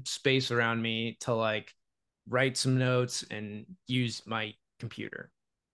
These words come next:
And I think that goes just a lot to, we're in the mentality of getting it done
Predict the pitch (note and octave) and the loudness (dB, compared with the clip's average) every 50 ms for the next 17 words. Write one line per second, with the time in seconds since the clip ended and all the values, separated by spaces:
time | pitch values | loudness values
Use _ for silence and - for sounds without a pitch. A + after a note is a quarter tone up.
0 | _ - C3+ C3 C3 C3 C3 B2+ B2 A#2+ A#2 - _ _ _ _ _ _ _ B2+ | _ -4 -2 0 0 0 0 0 0 -2 -6 -8 _ _ _ _ _ _ _ -6
1 | B2 - - E3 D#3 C3+ D#3+ C#3+ B2+ C3 C#3 C3+ B2+ B2+ - C3+ B2+ - - A2+ | -6 0 2 2 2 4 2 0 2 2 2 2 2 0 -2 -4 -4 -4 -4 -4
2 | G#2+ A#2 A#2 A#2+ B2 - - - - B2+ A#2 A#2 A#2 A2+ A2 - _ _ _ _ | 0 2 2 2 2 0 -4 -6 -4 -2 -2 0 -2 -2 -4 -6 _ _ _ _
3 | _ _ _ _ _ - C3 C3+ C3+ C#3 C#3 C3+ B2+ B2+ B2+ B2+ B2 - B2 C3 | _ _ _ _ _ -4 0 2 4 4 4 4 2 2 2 0 2 2 2 2
4 | C3 B2 B2+ A#2+ A2+ A2+ A#2+ B2+ B2 B2 A#2+ A2 C3 - A2+ A#2 C3 D3 D#3 E3+ | 4 2 2 0 -2 -2 -2 0 0 0 -2 -4 -2 -2 0 0 2 4 6 6
5 | F#3 F#3+ | 4 4